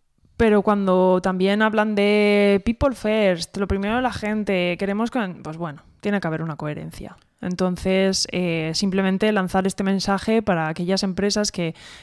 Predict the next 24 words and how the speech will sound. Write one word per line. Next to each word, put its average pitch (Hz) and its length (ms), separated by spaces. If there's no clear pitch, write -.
que 180 160
realmente, 185 800
de 185 100
verdad, 208 380
quieran 196 280
más 196 200
mujeres, 208 580
que 147 340
está 180 240
muy 190 180
bien 185 200
que 185 120
se 180 100
pongan 185 240
sus 185 200
objetivos 185 460
para 185 160
conseguir 180 380
más 175 160
mujeres, 202 460
pero 170 240
que 175 100
también 170 400
dejen 233 400